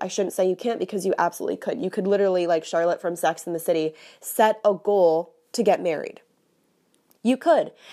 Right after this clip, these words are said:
And it's probably a goal that you would reach, because there's plenty of people that are dying to get married out there,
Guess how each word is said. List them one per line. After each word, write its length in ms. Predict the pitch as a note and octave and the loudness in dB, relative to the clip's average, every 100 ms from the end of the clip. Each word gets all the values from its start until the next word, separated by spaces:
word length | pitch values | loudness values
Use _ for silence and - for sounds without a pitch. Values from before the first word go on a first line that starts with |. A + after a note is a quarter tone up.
| - | -2
And 160 | A3+ A3+ | 2 2
it's 140 | A3 | 2
probably 440 | - - E4 D4+ B3 | -2 2 2 4 2
a 40 | |
goal 180 | A3 G3 | 2 0
that 100 | G3 | -2
you 60 | - | -4
would 140 | F3+ | -2
reach, 260 | F#3 - - | -2 -4 -6
because 240 | F#3 F3+ | -4 0
there's 180 | F3 E3+ | 0 -2
plenty 380 | - B3+ C4 C4 | -4 0 2 0
of 100 | B3 | -4
people 280 | G3+ G3+ | -4 -2
that 100 | F#3+ | 0
are 80 | F3 | 0
dying 300 | F3 E3 E3+ | 0 0 -2
to 100 | E3+ | -4
get 140 | F#3 - | -2 0
married 280 | E3+ E3 - | 2 0 0
out 220 | A3+ A#3+ | -2 0
there, 240 | C#3 A2+ | -4 -6